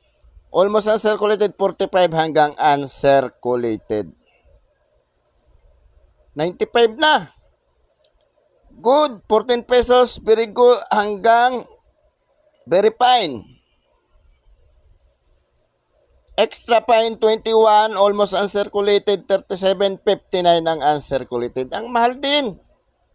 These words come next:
Ang mahal niya, mga kaibigan. Mahal siya.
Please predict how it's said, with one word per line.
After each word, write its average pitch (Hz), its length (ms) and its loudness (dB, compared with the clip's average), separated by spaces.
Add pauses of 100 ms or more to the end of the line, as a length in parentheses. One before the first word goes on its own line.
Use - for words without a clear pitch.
(1500)
Ang - 240 -10
mahal 226 240 0
niya, 233 160 -2
mga 233 240 0
kaibigan. 226 420 -2 (2500)
Mahal 175 320 -6
siya. 220 480 -2